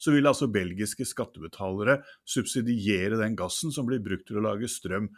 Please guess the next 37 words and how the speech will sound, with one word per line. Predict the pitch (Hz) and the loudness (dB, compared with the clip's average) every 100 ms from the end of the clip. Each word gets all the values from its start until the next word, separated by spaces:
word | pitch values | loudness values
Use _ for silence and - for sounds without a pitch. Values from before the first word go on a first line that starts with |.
| _ | _
som | - 147 | -6 -4
så | 123 | -2
blir | 101 117 | -2 -2
solgt | - 107 104 | -2 -4 0
billigere | 110 78 80 | -2 -2 -6
til | 98 - 87 - | -6 -8 -10 -12
Storbritannia. | - 78 80 85 82 87 _ - - _ | -12 -12 -10 -14 -12 -16 _ -20 -20 _
I | 113 | -6
tillegg | - 127 139 175 - - | 4 6 8 6 2 -6
vil | 127 | -2
dette | 110 98 | -2 -2
kunne | 120 127 - 151 | -4 -4 0 4
øke | 131 101 85 131 | 4 4 -2 -4
gassforbruket, | 107 98 - 113 120 117 170 151 | -4 -6 -4 -2 -2 0 -2 -2
som | 120 | -2
jo | 110 - | -2 -2
E | 110 92 | -4 -2
U | 95 | -2
har | 101 101 | -4 -6
bestemt | 104 92 82 | -8 -8 -8
seg | - | -12
for | - | -10
skal | 92 - 95 | -12 -8 -10
spare | - 104 82 85 | -4 -4 -2 -4
og | 90 | -6
ned. | 92 127 185 180 _ - - _ _ 113 | -2 2 2 0 _ -20 -20 _ _ 2
Eh, | 120 120 - | 4 4 2
og, | 123 120 131 113 | 2 4 4 4
eh, | 135 139 110 _ _ _ _ _ _ _ _ - - - | 4 4 2 _ _ _ _ _ _ _ _ -16 -14 2
disse | 139 - 147 | 4 4 2
hindringene, | 139 101 101 110 151 175 _ _ - | 2 2 2 4 2 2 _ _ 0
hvordan | 123 127 | 4 4
man | 131 | 2
skal | - 139 | 0 2
løse | 143 143 147 110 87 - 139 | 4 6 4 2 0 -4 -4
dette, | 123 - 165 165 - - _ | -4 0 0 0 -10 -20 _
det | 90 120 143 | 4 6 6